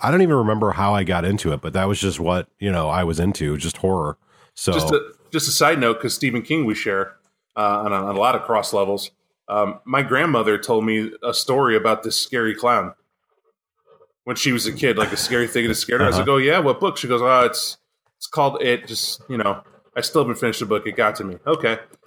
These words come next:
Speaker 2: She leaves. What did I do?
Speaker 1: You went and found it.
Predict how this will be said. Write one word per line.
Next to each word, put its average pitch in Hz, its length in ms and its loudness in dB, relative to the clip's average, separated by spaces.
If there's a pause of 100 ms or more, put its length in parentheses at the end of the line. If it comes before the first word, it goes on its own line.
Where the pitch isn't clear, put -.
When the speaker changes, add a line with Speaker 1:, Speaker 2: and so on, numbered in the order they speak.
Speaker 2:
She - 200 -2
leaves. 160 500 0
What 123 120 0
did 131 100 2
I 147 120 4
do? 98 220 -2 (440)
Speaker 1:
You 131 140 4
went 120 160 2
and 85 120 -8
found 82 260 -2
it. 90 140 -2